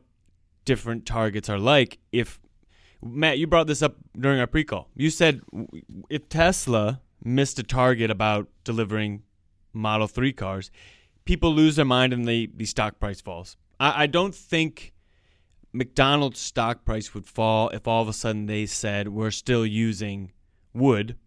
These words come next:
from ancient growth forests." And I think that either is, that either is a problem of, um, motivation, uh,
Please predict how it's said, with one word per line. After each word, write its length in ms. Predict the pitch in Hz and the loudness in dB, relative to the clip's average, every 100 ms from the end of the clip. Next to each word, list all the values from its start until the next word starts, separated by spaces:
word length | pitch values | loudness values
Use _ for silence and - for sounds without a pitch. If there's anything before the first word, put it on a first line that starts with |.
| _ _ | _ _
from 340 | - 107 104 - | -4 -4 -4 -6
ancient 420 | 110 - 104 101 _ _ _ _ _ | -6 -6 -8 -8 _ _ _ _ _
growth 360 | 107 113 95 - | -6 -6 -6 -10
forests." 540 | - 104 - - - - _ - - _ _ | -10 -10 -12 -14 -16 -18 _ -20 -20 _ _
And 280 | 170 175 - | 4 4 2
I 140 | 160 | 0
think 320 | 180 - 233 220 | 0 0 0 4
that 160 | 180 | 2
either 240 | 175 180 160 | 2 0 4
is, 280 | 135 123 - - | 2 2 -4 -2
that 200 | 135 135 | 0 2
either 200 | 151 135 | 4 4
is 120 | 117 | 2
a 60 | 113 | 0
problem 440 | - 123 123 117 | 0 0 0 0
of, 300 | 110 101 - | -2 -4 -10
um, 440 | - 101 98 95 - _ | -10 -8 -8 -10 -16 _
motivation, 680 | 110 107 98 113 147 175 208 _ _ _ | -4 -4 -2 -4 -4 -6 -12 _ _ _
uh, 200 | 139 151 | -4 -4